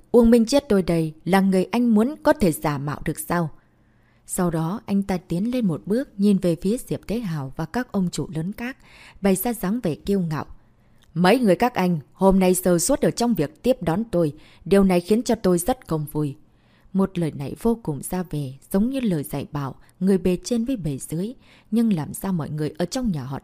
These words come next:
Thẩm đều phấn khích đến cực điểm, chỉ cảm thấy rằng lúc này Uông Minh Chiết vô cùng uy phong. Giây tiếp theo, mọi người ở trong gia đình họ Thẩm đều khinh bỉ liếc nhìn Bạch Tố Y và Lâm Thiểu Huy.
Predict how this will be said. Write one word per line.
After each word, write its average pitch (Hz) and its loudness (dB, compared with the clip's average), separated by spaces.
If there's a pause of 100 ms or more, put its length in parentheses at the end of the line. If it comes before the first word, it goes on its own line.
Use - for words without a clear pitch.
Thẩm 151 -4
đều 190 -2
phấn 208 -2
khích 277 -8
đến 190 -4
cực - -8
điểm, 147 -6 (500)
chỉ 208 0
cảm 185 -2
thấy 233 -6
rằng 131 -8 (100)
lúc 254 -6
này 151 -6
Uông 196 0
Minh 196 0
Chiết 247 -8
vô 190 -2
cùng 139 -8 (140)
uy 180 -4
phong. 165 -4 (1200)
Giây 175 -2
tiếp 214 -4
theo, 156 -4
mọi 180 0
người 175 0
ở 175 -4
trong 247 -6
gia 254 -4
đình 175 -6
họ 139 -10 (100)
Thẩm 143 -6
đều 190 0
khinh 240 -2
bỉ 143 -4
liếc 214 -6
nhìn 151 -4
Bạch 139 -10
Tố 196 -2
Y 214 -2
và - -8
Lâm 175 -2
Thiểu 147 -10
Huy. 175 -4